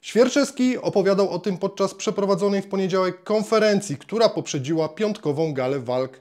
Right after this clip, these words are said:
Fame M M A. Choć oczywiście nie jesteśmy w stanie przewidzieć, jakim rezultatem ta próba się zakończy, to jednak warto się nad tym wszystkim pochylić. Sama sprawa jest bowiem bardzo ciekawa i nie dotyczy wyłącznie byłego kadrowicza, który z orzełkiem na piersi rozegrał w sumie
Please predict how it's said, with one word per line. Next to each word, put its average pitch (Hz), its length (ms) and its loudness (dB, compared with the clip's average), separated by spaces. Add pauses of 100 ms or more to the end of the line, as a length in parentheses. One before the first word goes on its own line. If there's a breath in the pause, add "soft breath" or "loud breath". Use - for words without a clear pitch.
(160)
Fame 139 460 -4
M 139 160 -6
M 160 120 -2
A. 131 280 -2 (400)
Choć 202 220 6
oczywiście 262 520 2
nie 254 120 2
jesteśmy 254 420 0
w - 40 -6
stanie 233 320 0
przewidzieć, 175 600 0
jakim 214 340 2
rezultatem 185 560 2
ta 180 100 -4
próba 175 260 -2
się 147 200 -4
zakończy, 208 760 0
to 185 180 -4
jednak 170 340 2
warto 180 260 0
się - 120 -8
nad 165 200 -8
tym 143 120 -8
wszystkim 165 420 -8
pochylić. 233 800 -2 (380)
Sama 220 380 4
sprawa 196 380 4
jest 165 180 2
bowiem 151 300 -2
bardzo 190 260 2
ciekawa 214 460 2
i 185 100 -6
nie 196 160 2
dotyczy 196 400 -2
wyłącznie 196 500 0
byłego 175 420 2
kadrowicza, 175 600 0
który 156 260 -4
z 143 100 -14
orzełkiem 170 440 -2
na 165 100 -4
piersi 165 400 -2
rozegrał 160 360 -2
w 151 80 -10
sumie 156 340 -6